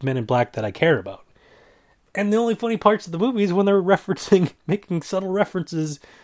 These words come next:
to their other movies. <laughs> And it was just like, "Wait, what are we doing? Why am I watching this? Like, I'd rather just watch Thor Ragnarok. Why, why, why bother?" Um, and that was my biggest problem with this movie. It was like,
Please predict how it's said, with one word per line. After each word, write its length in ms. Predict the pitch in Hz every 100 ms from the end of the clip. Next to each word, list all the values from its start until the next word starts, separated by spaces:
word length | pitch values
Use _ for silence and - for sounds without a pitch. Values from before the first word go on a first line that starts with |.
| _ _
to 460 | - 180 170 175 175 143
their 180 | 175
other 180 | 220 185
movies. 440 | 127 101 92 92 -
<laughs> 40 |
And 120 | 131
it 40 | 175
was 120 | 185
just 200 | - -
like, 220 | 139 - _ _ - - _ _ -
"Wait, 160 | 151
what 120 | 147
are 60 | 254
we 140 | 254
doing? 340 | 147 175 233 120
Why 140 | 151
am 100 | 220
I 80 | 185
watching 380 | 131 202 - 131
this? 180 | 104 120
Like, 220 | 110 -
I'd 120 | 113
rather 160 | 151 175
just 180 | 202
watch 260 | 165 170 -
Thor 260 | - 165 160
Ragnarok. 540 | 165 180 135 98 -
Why, 140 | 113 139
why, 300 | 117 127 123
why 280 | 123 131 160
bother?" 440 | 123 127 165 - _ _ _ _ _ _ _ -
Um, 520 | 139 139 127 120 110 - _ _ _ _
and 200 | 160 185
that 100 | 220
was 140 | 202 170
my 80 |
biggest 320 | 151 143 131 -
problem 280 | 110 101
with 100 | 101
this 60 | 101
movie. 260 | 107 104 104
It 40 |
was 240 | 104 104
like, 300 | 113 107 101